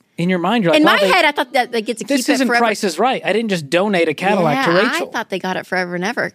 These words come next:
Speaker 2: But give us the scoop,
Speaker 1: Okay,
Speaker 2: George.
Speaker 1: here's the scoop, the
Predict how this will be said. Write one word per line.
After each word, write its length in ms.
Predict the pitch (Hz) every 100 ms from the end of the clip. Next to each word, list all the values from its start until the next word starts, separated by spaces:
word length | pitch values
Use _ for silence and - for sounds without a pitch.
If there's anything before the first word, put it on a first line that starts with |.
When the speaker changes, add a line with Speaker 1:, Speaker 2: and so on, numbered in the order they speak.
| _
Speaker 2:
But 100 | 196
give 140 | 254 262
us 140 | -
the 80 | 180
scoop, 240 | - -
Speaker 1:
Okay, 140 | - 165
Speaker 2:
George. 220 | 190 185
Speaker 1:
here's 280 | 185 196 180
the 120 | 156
scoop, 440 | - - 220 254 -
the 140 | 330